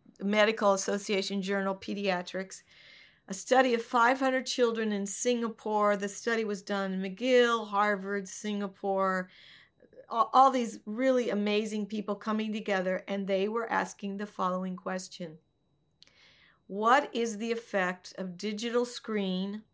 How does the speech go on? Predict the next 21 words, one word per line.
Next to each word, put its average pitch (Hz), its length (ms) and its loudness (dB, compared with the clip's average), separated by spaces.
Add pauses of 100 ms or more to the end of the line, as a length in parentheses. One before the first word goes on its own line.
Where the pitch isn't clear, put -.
(120)
on 190 280 2
the 190 80 -2
development 196 1080 0 (600)
of 185 480 2
the 208 120 -6
young 208 360 0
child's 180 520 -4
brain?" 185 580 -8 (1300)
Now, 208 280 4
the, 196 300 -4 (100)
one 247 200 4
of 240 60 2
the 226 80 2
major 240 460 4
reasons 269 580 -2
for 185 200 -2
this 175 440 -6
is 196 200 -4
that 190 360 0 (120)
we 226 340 -4
know 208 880 4